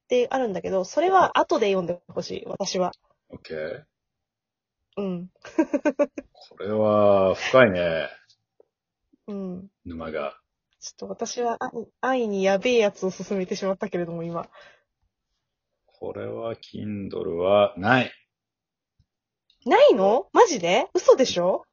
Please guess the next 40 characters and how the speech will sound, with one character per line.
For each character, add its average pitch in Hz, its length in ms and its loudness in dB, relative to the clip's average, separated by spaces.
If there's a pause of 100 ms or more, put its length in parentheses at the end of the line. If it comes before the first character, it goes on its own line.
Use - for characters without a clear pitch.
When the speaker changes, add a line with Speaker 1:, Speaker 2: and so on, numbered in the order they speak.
(220)
Speaker 2:
な 90 160 -10
い 76 60 -10
わ。 69 60 -14 (680)
い - 40 -16
や、 - 80 -12
探 110 220 -14
せ - 80 -14
ば 98 80 -6
あ - 20 -6
ん 80 40 -8
の 71 80 -14
か - 60 -20
な、 - 100 -20
ち - 140 -20
ょ - 20 -20
っ - 40 -20 (100)
と - 460 -16
待 294 160 -6
っ 494 40 2
て。 453 40 2
Speaker 1:
な 349 60 2
い - 20 2
の 226 120 -2
か。 165 380 -10 (720)
え、 240 160 -10
ち - 100 -16
ょ - 20 -6
っ - 40 -10
と 202 100 -12
Kindle 202 380 -4
仕 220 160 -4
事 240 240 0
し 269 100 -10
て。 311 340 0 (1600)
Speaker 2:
Kindle 82 800 -12
な 58 360 -10
い 78 180 -8
で 71 140 -6
す - 280 -10
ね。 71 360 -8